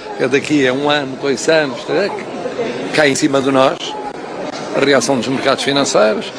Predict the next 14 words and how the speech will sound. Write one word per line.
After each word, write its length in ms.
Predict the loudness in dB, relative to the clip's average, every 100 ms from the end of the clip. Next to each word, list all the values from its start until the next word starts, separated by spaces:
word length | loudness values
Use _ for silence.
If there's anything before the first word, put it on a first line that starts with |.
| -8 -4
cai 200 | 0 2
em 40 | 2
cima 320 | 0 2 2
de 60 | 4
nós 440 | 4 4 0 -6 -8 -8 -8 -2
a 80 | -2
preocupação, 1000 | 4 6 6 4 -2 0 2 2 0 -6 -10 -12 -10 -8 -4
hum, 580 | -2 0 0 -2 0 4
europeia 800 | 6 4 4 6 6 2 0 -4
e 160 | 0 4
outra 440 | 6 4 0 0
a 20 | 0
dizer, 360 | 0 0 0
"Bom, 240 | 0 -2